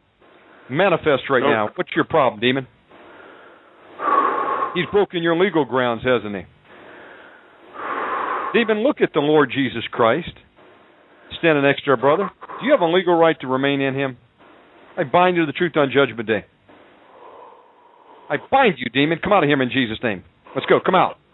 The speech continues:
Speaker 2: Out of
Speaker 1: Come
Speaker 2: him.
Speaker 1: out. Come out. Come out.
Speaker 2: I'm out.
Speaker 1: Come out.
Speaker 2: I'm out of him.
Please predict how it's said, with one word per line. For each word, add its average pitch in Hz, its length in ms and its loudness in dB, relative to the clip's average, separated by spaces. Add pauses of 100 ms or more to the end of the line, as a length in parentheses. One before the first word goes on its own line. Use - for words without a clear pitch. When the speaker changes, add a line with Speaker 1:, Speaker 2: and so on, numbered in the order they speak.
(100)
Speaker 2:
Out 151 160 4
of - 60 -4
Speaker 1:
Come - 100 2
Speaker 2:
him. 277 60 4
Speaker 1:
out. - 180 -4 (240)
Come 185 100 2
out. - 280 -2 (340)
Come 180 80 2
out. 143 240 2
Speaker 2:
I'm 113 100 -14
out. 143 220 0
Speaker 1:
Come 180 120 -2
out. 180 120 -2 (3500)
Speaker 2:
I'm - 160 -8
out 143 180 2
of 107 60 -8
him. 110 140 -8